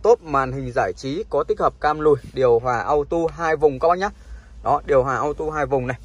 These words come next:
Có cổng sạc mười hai V, có cổng U S B, có cổng A U X đầy đủ để cho anh chị em cắm U S B vào, nghe nhạc giải trí. Trang bị hộp số tự động, động cơ của xe là hai chấm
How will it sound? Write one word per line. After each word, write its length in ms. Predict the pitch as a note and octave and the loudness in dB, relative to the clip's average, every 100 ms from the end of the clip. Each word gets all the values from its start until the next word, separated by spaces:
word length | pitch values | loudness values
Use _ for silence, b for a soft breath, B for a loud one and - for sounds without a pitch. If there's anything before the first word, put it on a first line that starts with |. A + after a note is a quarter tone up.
| b b b b - - | b b b b -20 -2
Có 120 | C#3+ | -2
cổng 180 | - D3 | 0 -4
sạc 240 | - C#3 | -2 -4
mười 120 | D3 D3 | -2 -4
hai 140 | D#3+ | -4
V, 100 | D3+ E3 D#3+ | -2 -2 0
có 160 | C3+ D#3+ | -2 0
cổng 200 | - G#2 | -4 -6
U 140 | C#3+ F#3 | -6 -6
S 80 | - | 0
B, 60 | E3+ D#3+ - | 0 -2 -10
có 180 | - A#2+ - | -8 -8 -6
cổng 220 | D#3+ G2+ | -6 -4
A 80 | G2+ | -2
U 140 | C#3+ | -2
X 80 | G#3 | 0
đầy 120 | D3 | -2
đủ 200 | A#2 G#2+ | -2 -4
để 180 | G#2 G2+ | -6 -8
cho 160 | - C3+ | -6 -6
anh 120 | C3 | -6
chị 140 | - | -6
em 120 | C#3 C3+ b b b - | -6 -6 b b b -12
cắm 160 | A#2+ C3+ | -10 -8
U 100 | D#3+ | -8
S 80 | D#3 | -2
B 40 | D3+ C#3+ | 0 0
vào, 120 | C3 - | -2 -4
nghe 160 | C3+ C3+ | -8 -6
nhạc 220 | C3 A#2+ | -6 -6
giải 180 | A2 F#2 | -6 -6
trí. 300 | - B2 G#3+ B B B B | -4 -4 -4 B B B B
Trang 240 | - D#3 D3+ | 2 2 2
bị 140 | D3 | -2
hộp 220 | C#3 B2+ | 2 2
số 400 | - B2 B2+ F3+ A3 - | 4 2 4 4 0 2
tự 80 | E3 | 4
động, 140 | D#3+ - | 4 2
động 160 | B2+ - | -4 0
cơ 120 | D3 | 0
của 140 | C#3 G#2+ | 2 -2
xe 160 | C#3 | -2
là 60 | A#2+ | -6
hai 360 | G#2+ D3 D3 | -4 -4 -4
chấm 240 | C#3+ B2+ | -4 -6